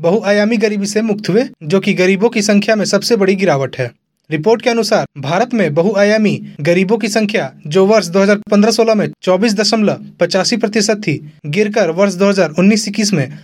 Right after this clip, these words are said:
चौदह दशमलव छियानवे प्रतिशत हो गई, जिसमें नौ दशमलव नवासी प्रतिशत अंकों की उल्लेखनीय गिरावट आई। इस अवधि के दौरान शहरी क्षेत्रों में गरीबी आठ दशमलव पैंसठ प्रतिशत से गिरकर पाँच दशमलव पच्चीस प्रतिशत हो गई है। इसके मुकाबले ग्रामीण क्षेत्रों की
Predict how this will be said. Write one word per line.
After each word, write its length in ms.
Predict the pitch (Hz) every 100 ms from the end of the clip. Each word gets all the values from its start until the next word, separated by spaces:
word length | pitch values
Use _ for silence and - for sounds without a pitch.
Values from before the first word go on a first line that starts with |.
| -
चौदह 320 | 185 190 220
दशमलव 420 | 202 214 214 165
छियानवे 380 | 151 - 202 220
प्रतिशत 480 | 233 202 175 247 247
हो 100 | 147
गई, 220 | 127 117 -
जिसमें 440 | 165 202 226 160
नौ 220 | 135 175 214
दशमलव 540 | 220 233 214 156 117 -
नवासी 420 | 160 180 196 196
प्रतिशत 500 | 240 208 226 220 160 151
अंकों 280 | 180 185 226
की 240 | 220 165 - - 185
उल्लेखनीय 640 | 190 220 214 233 226 165
गिरावट 420 | 165 175 170 233 -
आई। 220 | 139 123 - _ _ _ -
इस 180 | 208 208
अवधि 260 | 208 202
के 120 | 240
दौरान 360 | 226 214 180 143
शहरी 320 | 151 185 185 233
क्षेत्रों 320 | 233 220 226
में 160 | 208
गरीबी 440 | 208 202 208 202 - - 180
आठ 180 | 208 208
दशमलव 420 | 220 233 214 202
पैंसठ 320 | 202 190 247
प्रतिशत 360 | 233 214 214 233
से 120 | 214
गिरकर 360 | 190 208 180 135 -
पाँच 180 | 196 214
दशमलव 440 | 208 202 220 175
पच्चीस 300 | 151 - 226
प्रतिशत 460 | 214 196 165 220 262 _
हो 80 | 185
गई 160 | 147 135
है। 180 | 123 117 _ _ _ _ _ 190
इसके 220 | - 240
मुकाबले 420 | 233 233 226 208
ग्रामीण 360 | 147 180 202 226
क्षेत्रों 360 | 220 226 247
की 240 | 254 165